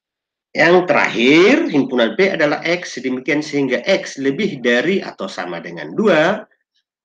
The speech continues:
kurang dari atau sama dengan tujuh, X elemen prima. Oke, itu contoh soal nomor satu. Contoh nomor dua,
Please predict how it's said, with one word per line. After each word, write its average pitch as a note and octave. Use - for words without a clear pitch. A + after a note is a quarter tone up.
kurang A3
dari B2
atau -
sama F#2
dengan E2+
tujuh, A#2+
X B2+
elemen G2+
prima. D#3+
Oke, F2+
itu C#3
contoh F#2
soal E2
nomor D2
satu. -
Contoh G3+
nomor D3
dua, E2+